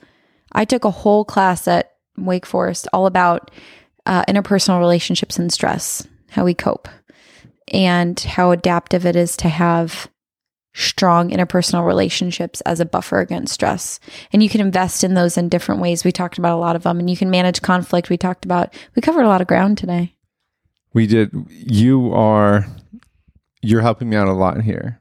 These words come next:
Speaker 2: because
Speaker 1: That's good.
Speaker 2: Yeah, being able to talk to you is one of the favorite things about the podcast, that I
Speaker 1: Aw.
Speaker 2: can capture it, 'cause you are my wife
Speaker 1: Mm-hmm.
Speaker 2: and you're the woman that I chose to marry.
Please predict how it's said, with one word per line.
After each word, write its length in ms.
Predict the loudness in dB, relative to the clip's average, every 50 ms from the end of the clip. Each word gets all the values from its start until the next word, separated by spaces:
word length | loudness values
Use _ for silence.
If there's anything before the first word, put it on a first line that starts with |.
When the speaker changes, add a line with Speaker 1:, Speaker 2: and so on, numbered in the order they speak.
| _ _
Speaker 2:
because 560 | -8 -6 -2 -2 -2 0 0 0 -2 -2 0
Speaker 1:
That's 20 | 0 2 2 2
good. 240 | 2 2 0 -6 -12 -14 -14 _ -2
Speaker 2:
Yeah, 180 | 2 2 2 2
being 200 | 2 2 2 2
able 220 | 2 2 2 2
to 80 | 0 0
talk 300 | 0 2 0 0 0 -2
to 120 | -2 -2 0
you 500 | 2 2 2 2 2 2 0 0 -2 -4 _ _ _ 0
is 600 | 2 2 4 4 4 2 2 0 -4 -6 -12 -14 _ _ _ _ _ _ _ _ -2
one 140 | 0 2 2
of 40 | 2
the 60 | 2
favorite 240 | 0 0 0 0 2
things 160 | 2 2 2
about 160 | 2 0 -2
the 60 | -4
podcast, 680 | -6 -4 -4 -4 -2 -4 -4 -2 -2 -4 -6 -6 -8 -8 -4 -2 0
that 100 | 0 2
I 60 | 2 0
Speaker 1:
Aw. 40 |
Speaker 2:
can 140 | 0 -2 -4
capture 400 | -2 -2 -2 -2 -4 -6 -6 -6
it, 140 | -6 -6 -4
'cause 280 | -2 -2 -2 -2 -4 _ _ _ _ _ _ _ _ _ _ _ _ 0
you 160 | 2 2 4
are 160 | 4 4 4
my 160 | 4 2 2 2
wife 640 | 2 2 2 2 2 2 0 0 -4 -8 -20 -20 -18 -10 -6
Speaker 1:
Mm-hmm. 380 | -6 -6 -6 -8 -10 -10 -6 -2 0
Speaker 2:
and 760 | 2 4 4 4 2 2 0 -2 -4 -8 -12 -14 -16 -18 _ _ _ _ _ _ _ _ _ _ _ _ _ _ _ _ _ _ _ _ _ _ _ _
you're 160 | -2 0 0 2
the 80 | 2
woman 280 | 2 2 2 2 2 2
that 120 | 2 2
I 60 | 0
chose 320 | 0 0 0 0 0 0 -2
to 100 | -4 -2
marry. 560 | 0 2 2 2 2 2 0 -2 -2 -4 _